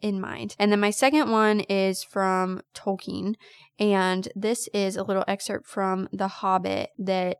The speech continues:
I was actually just watching The Hobbit with Dad and Lincoln the other night, and there's this scene with Gandalf where he says this part from The Hobbit, and I've always really loved it, but it was just kind of new to me this time. And he,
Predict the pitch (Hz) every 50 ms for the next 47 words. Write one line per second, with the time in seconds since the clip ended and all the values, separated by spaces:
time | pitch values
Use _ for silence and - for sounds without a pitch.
0 | _ - 196 202 202 202 202 202 208 - - 233 220 196 190 190 196 - - -
1 | - 180 175 180 185 - - 190 185 190 196 196 - 233 233 208 202 208 196 196
2 | 208 208 208 - - 196 196 196 202 - - - - 277 - - 180 175 180 185
3 | 185 - - 190 180 180 175 180 - 196 190 190 190 196 190 196 196 196 196 196
4 | 196 202 208 - - - 196 190 185 185 185 180 185 185 - - 220 196 190 190
5 | - 190 190 - - - 196 196 190 185 185 - - 190 185 185 180 - - 185
6 | 196 - 190 - - 190 185 - - 190 - - 208 190 - - 185 185 190 -
7 | 185 180 180 180 - - 185 185 190 190 196 214 226 214 208 208 190 185 190 185
8 | 180 175 170 - - - - 208 202 185 185 185 185 185 - - - - - -
9 | - 185 - - - - - _ - 202 190 190 190 185 175 170 170 175 180 -
10 | - 214 190 185 180 180 175 175 180 185 - - - 214 208 196 196 - - -
11 | 170 170 175 175 - - 185 185 202 220